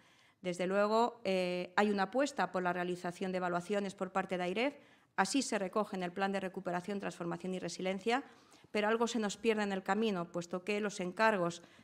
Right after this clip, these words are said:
del spending review últimos han ido perdiendo fuelle, tanto en términos cuantitativos como que han perdido también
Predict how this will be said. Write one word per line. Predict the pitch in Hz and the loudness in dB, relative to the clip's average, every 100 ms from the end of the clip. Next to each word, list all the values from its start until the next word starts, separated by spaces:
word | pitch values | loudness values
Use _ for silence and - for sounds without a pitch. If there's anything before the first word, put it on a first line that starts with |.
| _ | _
del | 185 180 | -8 -8
spending | 175 175 180 175 | -6 -6 -6 -6
review | 175 185 | -4 -2
últimos | 208 214 208 214 254 | -2 -4 -2 -2 -2
han | 202 185 | -4 -4
ido | 190 | -2
perdiendo | 185 180 196 196 175 | -4 -4 -4 -4 -6
fuelle, | - 208 196 208 - - - _ | -4 -2 0 -2 -6 -20 -20 _
tanto | 208 214 208 | 2 2 0
en | 180 | -2
términos | 214 196 175 170 | -2 -2 -4 -4
cuantitativos | 175 170 202 196 190 190 190 196 | -6 -4 -4 -4 -2 -2 -2 -6
como | - 190 190 190 | -4 -4 -2 -2
que | |
han | 190 | -2
perdido | 180 190 196 185 | -2 -2 -2 -2
también | 180 180 185 196 | -2 -2 -2 -4